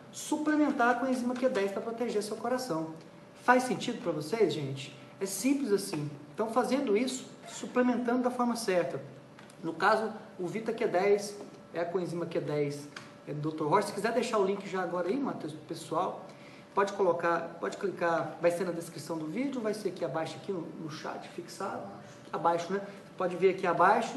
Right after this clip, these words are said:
que eu vou deixar um link aqui com mais detalhes. É, lembrando que os benefícios da coenzima Q dez não são só de proteger o coração, não. Existem muitos outros benefícios. Já já vou responder as perguntas, estamos aqui com cento e quarenta e oito pessoas, que legal. Sejam bem-vindos.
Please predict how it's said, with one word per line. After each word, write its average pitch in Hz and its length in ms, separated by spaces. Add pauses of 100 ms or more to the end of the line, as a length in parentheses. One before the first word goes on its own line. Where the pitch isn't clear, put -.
(320)
que - 80
eu - 20
vou 180 100
deixar 185 280
um 170 120
link 180 260
aqui 202 240 (120)
com - 60
mais 240 320
detalhes. 202 600 (420)
É, 175 360
lembrando 247 400
que 220 280
os 165 120
benefícios 214 500
da 254 120
coenzima 196 420
Q 170 140
dez 202 240
não 254 140
são 302 220
só 240 240
de 233 100
proteger 262 400
o 233 40
coração, 254 480
não. 202 240 (760)
Existem 254 560 (100)
muitos 262 520
outros 202 200
benefícios. 156 540
Já 190 140
já 196 120
vou 226 140
responder 185 320
as 165 80
perguntas, 160 400
estamos 185 180
aqui 190 120
com 170 80
cento 214 220
e - 20
quarenta 180 260
e 160 40
oito 151 120
pessoas, 180 420
que - 120
legal. 160 360 (300)
Sejam 185 220
bem-vindos. 175 600